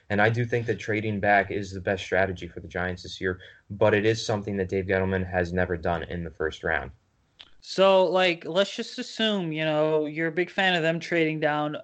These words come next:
Speaker 2: How many, s-, and they're at fourth overall, right? How many spots would you like them to, uh, trade down? And if, in fact, they do trade down, like, what player would you wanna draft at that spot?
Speaker 1: Well, I think definitely you're gonna be looking at the teams that have multiple first-round picks.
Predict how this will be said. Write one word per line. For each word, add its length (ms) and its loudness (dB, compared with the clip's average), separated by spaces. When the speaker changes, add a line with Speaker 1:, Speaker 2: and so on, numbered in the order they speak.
Speaker 2:
How 160 2
many, 160 2
s-, 160 -8
and 240 0
they're 200 4
at 100 0
fourth 320 0
overall, 460 2
right? 220 4
How 140 -2
many 140 2
spots 400 2
would 120 -4
you 120 0
like 240 4
them 240 0
to, 220 4
uh, 60 4
trade 380 2
down? 280 4
And 140 0
if, 160 -6
in 60 -4
fact, 300 2
they 100 0
do 200 -4
trade 320 -2
down, 280 2
like, 200 -6
what 200 -2
player 320 2
would 240 0
you 120 -4
wanna 280 0
draft 320 -2
at 100 -10
that 200 -4
spot? 360 0
Speaker 1:
Well, 140 10
I 60 10
think 240 2
definitely 500 2
you're 140 0
gonna 160 0
be 100 -4
looking 380 -4
at 160 -2
the 60 -6
teams 480 -4
that 180 4
have 120 4
multiple 440 0
first-round 640 -4
picks. 420 -8